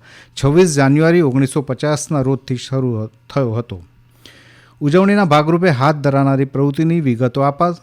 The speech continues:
સંસદીય બાબતોના મંત્રી કિરેન રિજિજુએ જણાવ્યું કે આવતીકાલે સંવિધાન સદનના મધ્યસ્થ ખંડમાં ભવ્ય કાર્યક્રમ યોજાશે, જેમાં રાષ્ટ્રપતિ દ્રૌપદી મુર્મુ,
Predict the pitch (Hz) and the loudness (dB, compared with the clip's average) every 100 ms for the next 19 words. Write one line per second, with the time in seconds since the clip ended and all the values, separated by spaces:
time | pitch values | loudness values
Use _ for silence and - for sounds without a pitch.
0 | _ - - 135 127 170 160 175 143 127 | _ -16 -4 -2 0 -2 0 0 0 -4
1 | 131 135 135 156 170 147 196 _ _ - | -2 -2 0 0 -2 -4 -8 _ _ -4
2 | 143 180 175 139 131 139 165 165 185 165 | -2 0 -2 -4 -6 -4 -2 -2 -4 -8
3 | 131 127 131 143 156 160 160 127 123 135 | -14 -8 -4 -2 -4 -2 -2 -2 -4 -2
4 | 147 151 196 - - - - - - 139 | 0 0 -2 -6 -20 -20 -20 -10 -2 2
5 | 156 165 196 175 151 165 175 175 139 123 | 2 2 2 0 0 0 0 0 0 0
6 | 151 - - 156 165 143 131 120 139 175 | -2 -2 -4 -2 0 -2 -2 -2 0 0
7 | 170 131 123 127 120 117 120 147 - 175 | 0 -2 -2 -4 -4 -4 -2 -2 -2 -2
8 | 160 156 101 87 _ _ _ _ - - | 0 0 -4 -8 _ _ _ _ -18 -4
9 | 131 135 165 185 202 151 147 151 143 139 | -2 -2 -2 0 0 2 0 0 0 2
10 | 147 160 214 | 2 0 -2